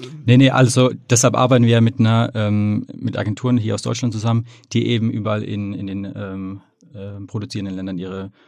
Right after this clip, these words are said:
Office haben und, ähm, Leute, äh, vor Ort schicken. Alle Produzenten, mit denen wir zusammenarbeiten, sind B S I zertifiziert, alle sind Ökotex zertifiziert, alle sind, äh, alle Produkte, die jetzt kommen,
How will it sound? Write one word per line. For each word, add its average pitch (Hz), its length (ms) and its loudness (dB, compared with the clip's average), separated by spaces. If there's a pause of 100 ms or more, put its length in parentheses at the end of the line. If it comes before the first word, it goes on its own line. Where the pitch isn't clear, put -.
(160)
Office 113 340 -6
haben 104 180 -6
und, 98 320 -6
ähm, 90 380 -8
Leute, 95 340 -10
äh, 87 140 -14
vor - 160 -12
Ort 98 120 -12
schicken. 101 300 -10 (320)
Alle 117 340 4
Produzenten, 110 560 -2
mit 98 100 -2
denen 98 120 -2
wir 95 100 -4
zusammenarbeiten, 95 640 -6
sind 95 240 -10
B 101 80 -10
S - 140 -10
I 107 140 -4
zertifiziert, 101 720 -8
alle 107 220 -6
sind 101 260 -6
Ökotex 107 460 -8
zertifiziert, 95 600 -10
alle 98 220 -6
sind, 98 380 -8 (320)
äh, - 60 -10
alle 110 240 0
Produkte, 110 320 -6
die 107 100 -6
jetzt 113 220 -6
kommen, 107 360 -2